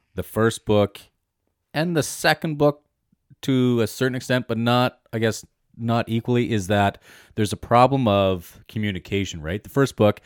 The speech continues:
it's in the early seventies, right? When he's, like, trying to communicate with the paper, or when he's in jail in Brazil and he's, like, trying to get a hold of diplomats or, uh, like, the consulate, right?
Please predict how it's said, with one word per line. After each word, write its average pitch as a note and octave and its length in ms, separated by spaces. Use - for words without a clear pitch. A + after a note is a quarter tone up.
it's - 100
in B2 80
the A#2 80
early G2+ 220
seventies, E2+ 500
right? D2+ 240
When G#2+ 180
he's, F2+ 160
like, G2 160
trying G#2+ 180
to G#2 60
communicate G2 400
with E2 80
the - 80
paper, F#2+ 460
or F#2 220
when F#2+ 120
he's F2+ 160
in G2+ 160
jail F#2 320
in F2+ 100
Brazil F2 600
and F2 100
he's, E2+ 160
like, E2 120
trying F#2 280
to E2 320
get G2+ 100
a - 20
hold E2+ 200
of D2+ 100
diplomats F2 580
or, E2 280
uh, D2+ 380
like, - 120
the - 80
consulate, F#2 480
right? F2 300